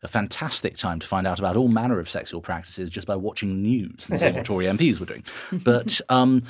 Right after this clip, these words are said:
Speaker 1: what underpinned that a lot was there was a, a far more intrusive press than we have today.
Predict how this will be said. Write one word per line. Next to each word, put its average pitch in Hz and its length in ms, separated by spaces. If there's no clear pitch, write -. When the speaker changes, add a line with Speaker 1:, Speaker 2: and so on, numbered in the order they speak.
Speaker 1:
what 160 180
underpinned 190 480
that 120 180
a 123 40
lot 123 200
was 98 100
there 117 120
was 151 200
a, 143 100
a - 60
far 147 260
more 127 180
intrusive 113 480
press - 320
than 98 160
we 90 80
have 98 180
today. 92 400